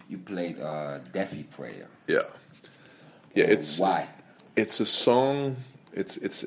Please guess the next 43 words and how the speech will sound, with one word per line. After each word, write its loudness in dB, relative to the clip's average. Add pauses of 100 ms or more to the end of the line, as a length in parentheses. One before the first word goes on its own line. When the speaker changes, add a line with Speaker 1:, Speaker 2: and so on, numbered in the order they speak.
Speaker 2:
it's -4
called 2
Devi 6
Prayer 6
or 8
Devi 4
Prayer, 2
and 0
it's, -4
um, -4 (120)
Speaker 1:
Yeah, 0
I 0
always -2
say -6
Devi, -4
but -4
it's -8
Devi? -2
Speaker 2:
Uh, -6
I -6
don't -8
know. -8
I -6
think -2
it's -4
Devi, -4
but -2
I 2
don't -2
know -2
for -8
sure. -6
Speaker 1:
Okay. -14 (760)
Speaker 2:
But, 6
um, 4 (1200)
wh-, 6
it's, -2
it's -2
a -6
s-, -2 (100)
it's -4
twenty-one 4
minutes 0